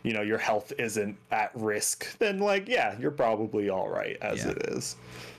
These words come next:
Speaker 2: Yeah. I say that cautiously because I'm a big, uh, advocate for not crunching, right? But <laughs> you know, it's something that I, I think it's okay in that, in that circumstance sometimes.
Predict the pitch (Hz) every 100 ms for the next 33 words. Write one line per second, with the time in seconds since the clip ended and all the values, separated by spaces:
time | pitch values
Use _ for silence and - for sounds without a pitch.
0 | - - - 90 85 90 131 143 - 196
1 | 143 120 101 - - 147 139 - 107 -
2 | 101 95 113 120 131 110 117 123 107 92
3 | - _ _ - 113 120 123 107 - 95
4 | - 104 143 131 - 104 85 98 92 95
5 | 104 101 98 107 117 - 185 - 123 -
6 | - - 120 113 - 117 113 104 95 -
7 | 123 - 147 202 196 214 214 196 107 101
8 | 110 104 104 101 - 95 82 - 73 -
9 | - - - - -